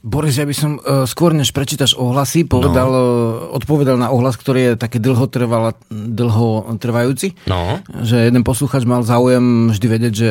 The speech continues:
Speaker 1: prečo sa ten mesiac volá takto, ako sa volá, hej?
Speaker 2: A to my furt zabudneme, no.
Speaker 1: Tak
Speaker 2: My sme
Speaker 1: ani
Speaker 2: to
Speaker 1: nie,
Speaker 2: vždy
Speaker 1: ale tie mesiace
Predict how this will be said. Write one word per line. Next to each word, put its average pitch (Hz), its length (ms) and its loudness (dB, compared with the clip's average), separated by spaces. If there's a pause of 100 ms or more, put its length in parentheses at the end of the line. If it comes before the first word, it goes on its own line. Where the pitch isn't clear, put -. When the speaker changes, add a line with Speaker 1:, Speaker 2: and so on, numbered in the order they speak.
Speaker 1:
prečo 110 260 -6
sa 123 120 -6
ten 117 160 -2
mesiac 117 280 0
volá 113 220 2
takto, 120 300 -4
ako 110 160 -4
sa - 120 -4
volá, 113 360 0
hej? - 80 -4
Speaker 2:
A 117 60 0
to 139 140 -2
my 185 100 -2
furt 170 220 -6
zabudneme, 139 520 -4
no. 117 320 -4 (220)
Speaker 1:
Tak 120 180 -4
Speaker 2:
My 113 100 -2
sme 127 80 -4
Speaker 1:
ani 175 180 2
Speaker 2:
to 220 60 0
Speaker 1:
nie, 240 140 2
Speaker 2:
vždy 220 100 2
Speaker 1:
ale 143 160 2 (220)
tie 143 160 -8
mesiace 151 320 -8